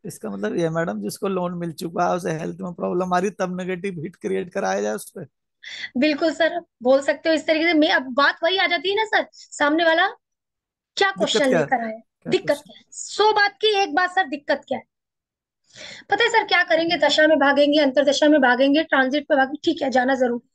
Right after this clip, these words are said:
Speaker 2: लेकिन सीधा अगर मैं सामने वाला व्यक्ति मेरे पास आया तो किसी परेशानी में आएगा सर, उसको तो कोई शौक नहीं लगा कि मेरे पास आए हो।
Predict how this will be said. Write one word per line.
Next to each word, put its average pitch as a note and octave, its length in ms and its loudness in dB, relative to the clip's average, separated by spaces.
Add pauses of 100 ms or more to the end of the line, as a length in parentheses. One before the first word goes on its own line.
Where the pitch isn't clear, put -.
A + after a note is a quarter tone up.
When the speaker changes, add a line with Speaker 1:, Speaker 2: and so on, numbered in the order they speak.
(680)
Speaker 2:
लेकिन D#4+ 420 0 (320)
सीधा D#4+ 340 0
अगर D#4+ 200 2
मैं E4+ 120 0
सामने D4 360 2
वाला D#4 200 4
व्यक्ति C#4 320 0
मेरे D4+ 220 4
पास D#4 200 0
आया D4+ 140 2
तो D4+ 120 -6
किसी F4+ 220 -4
परेशानी F4 480 0
में F4+ 100 2
आएगा F4 220 2
सर, F#4+ 140 0
उसको F#4 260 -4
तो F#4+ 100 -2
कोई F#4+ 160 2
शौक F4 340 2
नहीं G4+ 120 2
लगा F#4 200 2
कि F#4+ 140 -2
मेरे E4+ 180 0
पास E4+ 220 0
आए D#4 140 2
हो। D#4 80 -6